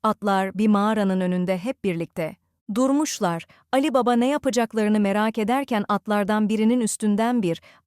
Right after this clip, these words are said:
adam inmiş ve kayanın önünde durmuş. Bu sakallı adam mağaranın önünde ellerini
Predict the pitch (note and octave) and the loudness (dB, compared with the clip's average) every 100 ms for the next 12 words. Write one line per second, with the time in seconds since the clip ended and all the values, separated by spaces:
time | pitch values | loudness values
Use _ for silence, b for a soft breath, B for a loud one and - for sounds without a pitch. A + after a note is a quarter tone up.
0 | - G#3 G3+ A#3 G#3+ F#3 F3 F#3+ - G3 | -4 0 2 2 2 0 -2 -4 -4 -4
1 | - G#3 G3+ G#3 G3+ F#3+ F#3 F#3 G3 F#3 | 0 0 2 0 0 0 0 0 -2 -2
2 | F3 E3+ E3 - - b b A3 - C#4+ | -4 -4 -6 -12 -18 b b -6 -2 -2
3 | C4+ C4 C4 A#3+ F#3+ F#3 F#3 F#3 F#3+ F#3+ | 2 0 2 0 0 0 0 0 0 0
4 | F#3 F#3 - F#3 F3+ F3 - F3+ E3+ E3+ | -2 -2 -2 -2 0 -2 -2 -2 -2 -2
5 | E3+ D#3+ | -2 -4